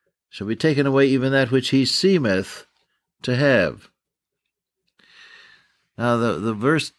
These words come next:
turns on that word seem. It's possible to go through all the motions of listening to God and not really have anything of value from the exercise.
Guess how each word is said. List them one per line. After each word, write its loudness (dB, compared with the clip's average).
turns 0
on 0
that 0
word 0
seem. 0
It's -2
possible 0
to 2
go 2
through 2
all 2
the 2
motions 0
of -2
listening 0
to 0
God 2
and 0
not -2
really 0
have 0
anything -4
of -2
value 2
from -2
the 2
exercise. -4